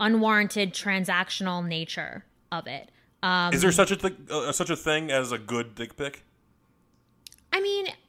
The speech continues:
Speaker 1: if I'm dating you and we're sexting, yeah, but to just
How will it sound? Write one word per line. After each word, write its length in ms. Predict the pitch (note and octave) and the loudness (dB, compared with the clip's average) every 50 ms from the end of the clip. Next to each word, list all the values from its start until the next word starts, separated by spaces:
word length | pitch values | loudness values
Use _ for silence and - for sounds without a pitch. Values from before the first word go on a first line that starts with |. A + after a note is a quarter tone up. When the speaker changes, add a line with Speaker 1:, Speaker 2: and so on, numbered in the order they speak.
| _ _ _ _ _ _ _ _ | _ _ _ _ _ _ _ _
Speaker 1:
if 160 | - A#3 A#3 - | -2 -2 0 0
I'm 320 | C#4 D#4+ E4 D#4+ C#4+ G#3+ | 0 2 2 2 2 0
dating 460 | F3 - A#3+ B3 D#4 E4+ F#4+ D#4+ B3+ | 2 2 2 2 2 2 0 0 2
you 440 | A3+ G#3+ G#3 G#3 G#3 G3+ G3+ G3+ G3+ - | 2 2 2 2 0 0 0 -2 -2 -2
and 340 | A3 G#3+ G#3+ G#3+ G#3 G3+ F#3 F#3+ | -2 -2 -2 0 -2 -2 -2 -2
we're 120 | G#3+ G#3 | -2 -2
sexting, 840 | - - - - - F#3+ C4+ - - - - G#3 F#3 F3+ F3+ F3 E3 | -2 -4 -6 -4 -2 -2 -2 -2 -4 -6 -4 -2 -2 0 0 -2 -2
yeah, 460 | E3 E3+ D#3 D3+ D#3 D#3+ E3 F#3 G#3 | -2 -2 -2 -2 -2 -2 -2 -2 -2
but 160 | G3+ A#3 A3+ | -2 -2 -2
to 120 | A#3 B3+ A3+ | 0 0 0
just 340 | - D4 C#4 - - - | 0 0 0 -2 -4 -8